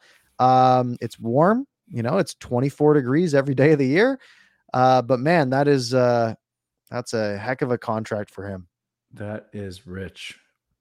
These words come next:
Speaker 2: Wow. I'm just impressed that Wyatt got the attention of a, a player agent. That's pretty cool.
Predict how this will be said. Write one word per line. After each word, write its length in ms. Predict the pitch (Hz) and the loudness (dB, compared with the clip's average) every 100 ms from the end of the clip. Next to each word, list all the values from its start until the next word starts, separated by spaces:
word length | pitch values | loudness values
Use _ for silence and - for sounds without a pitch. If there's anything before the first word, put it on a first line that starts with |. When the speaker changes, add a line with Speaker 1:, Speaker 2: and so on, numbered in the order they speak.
| _ - 98 | _ -20 -14
Speaker 2:
Wow. 320 | 98 90 87 - - - - | -12 -12 -14 -20 -18 -18 -6
I'm 160 | 131 196 | -6 -4
just 160 | 208 | -4
impressed 300 | 214 139 135 | -2 -2 -2
that 240 | 120 101 117 | -2 -8 -4
Wyatt 320 | 104 113 - | -2 -2 -4
got 260 | 104 101 | -8 -8
the 60 | 107 | -10
attention 360 | 92 110 98 107 | -10 -10 -10 -10
of 140 | 98 | -10
a, 380 | 92 85 82 78 - | -10 -10 -10 -14 -16
a 80 | |
player 260 | - 101 113 | -12 -8 -6
agent. 260 | 151 85 76 | -8 -10 -14
That's 140 | 107 | -14
pretty 220 | - 120 | -12 -12
cool. 280 | - 62 123 | -12 -16 -18